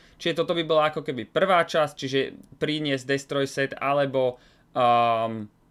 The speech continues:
alebo teda hrdina, ktorý dáva enemy max, teda decrease enemy max H P. Um, a potom je druhá časť, a teda tento hrdina dáva counterattack vtedy,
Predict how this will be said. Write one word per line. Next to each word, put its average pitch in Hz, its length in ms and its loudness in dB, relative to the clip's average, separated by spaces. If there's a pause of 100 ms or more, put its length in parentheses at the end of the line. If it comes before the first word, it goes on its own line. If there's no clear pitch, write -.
(340)
alebo 135 240 4
teda 135 240 0
hrdina, 131 320 -4
ktorý 131 240 -6
dáva 120 480 2
enemy 123 320 -4
max, 120 400 -6
teda 113 480 0 (640)
decrease 143 480 -4
enemy 139 240 -2
max 139 240 -4
H 139 320 -6
P. 151 320 -6 (480)
Um, 131 400 4
a - 80 2
potom 190 240 0
je 147 160 -2
druhá 170 320 4
časť, 160 320 0
a 147 80 -6
teda 147 480 0 (240)
tento 180 320 0
hrdina 147 480 0
dáva 131 320 2
counterattack 170 800 2 (160)
vtedy, 151 480 -2